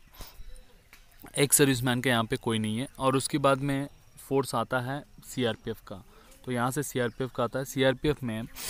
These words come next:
जनरल एरिया में और जनरल कैंडिडेट के लिए फ़ोर्टी सेवन मार्क्स, और उसके बाद में सीआरपीएफ़ नक्सल अफेक्टेड एरिया जनरल कैंडिडेट के लिए थर्टी फ़ाइव, और उसके बाद में एससी कैंडिडेट जनरल एरिया के लिए थर्टी सेवन,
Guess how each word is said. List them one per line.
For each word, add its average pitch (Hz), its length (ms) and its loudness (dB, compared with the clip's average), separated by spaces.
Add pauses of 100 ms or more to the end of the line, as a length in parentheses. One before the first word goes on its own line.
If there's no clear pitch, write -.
(1120)
जनरल 143 580 8 (100)
एरिया 131 340 8
में 117 180 2 (100)
और 131 180 4
जनरल 127 340 4
कैंडिडेट 123 300 4
के 120 100 0
लिए 107 80 2
फ़ोर्टी 107 300 2
सेवन 123 240 6
मार्क्स, 127 360 4 (200)
और 120 160 6
उसके 123 260 0
बाद 120 220 4
में 127 80 2
सीआरपीएफ़ 123 680 2 (1160)
नक्सल 139 300 6
अफेक्टेड 131 360 2
एरिया 120 340 4
जनरल 120 340 4
कैंडिडेट 113 280 2
के 113 100 -2
लिए 113 160 4
थर्टी 110 220 0
फ़ाइव, 117 340 2 (120)
और 123 180 4
उसके 127 220 -2
बाद 117 220 4
में 120 240 -2 (580)
एससी 143 340 8
कैंडिडेट 131 480 6
जनरल 127 300 6
एरिया 123 200 6
के 117 100 0
लिए 110 160 4
थर्टी 110 200 2
सेवन, 127 400 2